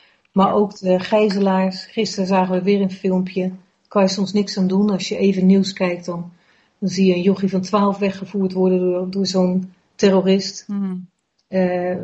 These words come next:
Speaker 1: er is een filmpje van Hamas vrijgegeven dat de kindertjes worden gevoed. Zo'n jochie van twaalf krijgt alleen eten als hij eerst zegt dat hij Israël haat. Eh, er is een jochie van drie, is, eh, ook, die worden in kooien gehouden, hebben ze zelf vrijgegeven.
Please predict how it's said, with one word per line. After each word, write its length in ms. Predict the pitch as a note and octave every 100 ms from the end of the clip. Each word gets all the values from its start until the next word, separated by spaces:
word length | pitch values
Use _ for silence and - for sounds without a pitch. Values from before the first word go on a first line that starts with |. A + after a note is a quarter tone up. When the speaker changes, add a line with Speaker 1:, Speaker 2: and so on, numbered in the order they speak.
| - F#3+
Speaker 1:
er 80 |
is 120 | F#3+ F3+
een 60 |
filmpje 380 | F#3 A3 G#3 G3+
van 200 | F#3+ F#3+
Hamas 360 | F3+ F#3 G#3 -
vrijgegeven 720 | G3 G3 F#3+ F#3+ F#3+ F#3 F#3
dat 180 | F#3 F3+
de 120 | F3+
kindertjes 580 | - G#3 F#3 F#3 F#3 -
worden 460 | F#3 F#3 F3 F#3+ -
gevoed. 640 | - F#3 G#3 A3+ - - _ _ _ _
Zo'n 200 | - F#3
jochie 280 | F#3 F#3 F#3
van 140 | F#3+
twaalf 400 | - G3 F3+ F3+
krijgt 300 | - F3+ -
alleen 220 | F#3 G3
eten 320 | G#3 G3 G3
als 180 | G#3 F#3+
hij 100 | G3+
eerst 280 | - A3 G#3
zegt 200 | G#3 F#3+
dat 140 | F3+
hij 80 | G3+
Israël 460 | G3+ F#3+ G#3 G3+ F#3+
haat. 360 | G3 A3+ - - _ _ _ _ _ _
Eh, 480 | - F3+ F3+ F3 F3+
er 60 | G3
is 160 | G3
een 80 | G3+
jochie 340 | F#3+ G3 - F3+
van 200 | F3+ F3+
drie, 400 | F#3+ G#3+ A#3+ -
is, 300 | - G3 F#3
eh, 560 | - G3 F#3+ F#3+ F#3+ F#3+ F#3+ G3 - _ -
ook, 380 | G#3 G#3+ - - _ _ _
die 340 | F#3+ G3 F#3+
worden 220 | F#3+ G3
in 160 | F#3 E3
kooien 340 | - A#3 A3+
gehouden, 340 | A3+ G#3 G3+ A3
hebben 180 | F#3+ F3+
ze 100 | F#3
zelf 420 | E3 G3 B3+ -
vrijgegeven. 880 | F#3 F#3+ G#3+ A3 - A3 G#3 B3+